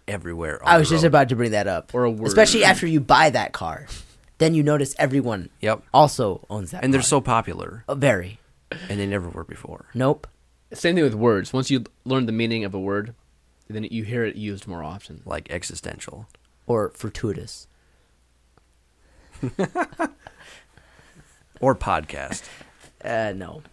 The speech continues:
Speaker 2: That'll
Speaker 3: Um,
Speaker 2: never become popular. <laughs>
Speaker 3: That is interesting. <clears throat> And I think it's confirmed now. Yes, your snorting has increased. Now it's been verified three times.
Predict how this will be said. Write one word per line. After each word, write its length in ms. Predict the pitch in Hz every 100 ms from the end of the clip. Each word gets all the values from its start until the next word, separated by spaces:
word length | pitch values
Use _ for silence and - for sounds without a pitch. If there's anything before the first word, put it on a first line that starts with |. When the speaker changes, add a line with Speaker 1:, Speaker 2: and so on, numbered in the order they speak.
| - 208 - - -
Speaker 2:
That'll 240 | 123 160
Speaker 3:
Um, 80 | 160
Speaker 2:
never 120 | 160 147
become 220 | 143 131
popular. 380 | 110 82 107 120 -
<laughs> 1400 | 151 147 170 120 156 - - - - - 196 170 - 147 - - 147 - -
Speaker 3:
That 120 | 135
is 120 | 127
interesting. 500 | 120 110 98 98 98 -
<clears throat> 100 | - 156
And 320 | 151 175 120 139
I 80 | 135
think 180 | 180
it's 80 | 147
confirmed 420 | - 127 131 117 101
now. 200 | 90 87
Yes, 320 | 117 107 -
your 100 | 117
snorting 340 | - 139 135
has 220 | 123 120 120
increased. 520 | 113 123 117 110 -
Now 300 | 131 131 135
it's 160 | 135
been 160 | - 127
verified 420 | 131 127 120 113
three 160 | - 123
times. 500 | 120 98 92 82 -